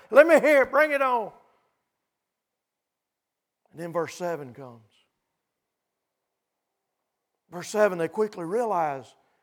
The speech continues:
that the story isn't about the vineyard. The story's about them.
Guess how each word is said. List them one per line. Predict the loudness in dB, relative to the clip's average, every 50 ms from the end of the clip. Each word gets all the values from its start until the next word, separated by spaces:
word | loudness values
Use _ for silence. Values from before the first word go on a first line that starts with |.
| _ _ _
that | -20 -16
the | -14 -12
story | -12 -6 -2 0 2 2 2 2 2 2
isn't | 0 -2 -2 -4 -6 -6
about | -2 0 0 2 2 0 -2 -4
the | -8
vineyard. | -6 -4 -4 -4 -4 -6 -8 -10 -10 -12 -14 _ _ _ _ _ _ _ _ _ _ _ _ _ _ _ _ _ _ _ _ _ _ _ _ _ _ _ _ _
The | -18
story's | -14 -12 -10 -8 -8 -10 -10 -12
about | -14 -16 -16 -16 -18 -20
them. | -20 -20 -20 -20